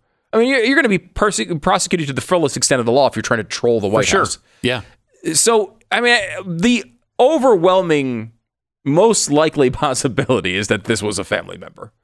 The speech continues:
Speaker 1: or some
Speaker 2: Mm-hmm.
Speaker 1: affiliated, a closely affiliated person in the White House. And they keep making this big noise about how they were there, they weren't there. And man, does it sound fake,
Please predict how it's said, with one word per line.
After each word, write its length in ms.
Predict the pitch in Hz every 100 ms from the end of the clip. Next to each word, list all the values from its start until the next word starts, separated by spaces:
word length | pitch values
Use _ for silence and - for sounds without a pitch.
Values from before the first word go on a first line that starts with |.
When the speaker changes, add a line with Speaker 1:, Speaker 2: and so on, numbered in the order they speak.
| _ -
Speaker 1:
or 120 | 156
some 420 | - - 180 175 - _ _ _ -
Speaker 2:
Mm-hmm. 140 | 92
Speaker 1:
affiliated, 760 | 80 151 147 139 131 123 117 -
a 80 | 117
closely 460 | - 147 147 139 117
affiliated 480 | 117 104 95 90
person 220 | 104 95 92
in 40 |
the 60 | 87
White 160 | 90
House. 200 | 95 101 - _
And 100 | -
they 60 | 147
keep 220 | - 262
making 240 | 277 311 302
this 160 | 247
big 200 | 302 302
noise 460 | 294 302 233 175 - - -
about 220 | 165 175
how 140 | 170 208
they 100 | 226
were 160 | 240
there, 260 | 220 269 170
they 120 | 180
weren't 280 | 202 220 170
there. 380 | 233 196 131 - - - -
And 200 | 190 185
man, 220 | 202 233
does 140 | 226 233
it 100 | -
sound 560 | - 214 208 190 -
fake, 560 | - 185 131 - -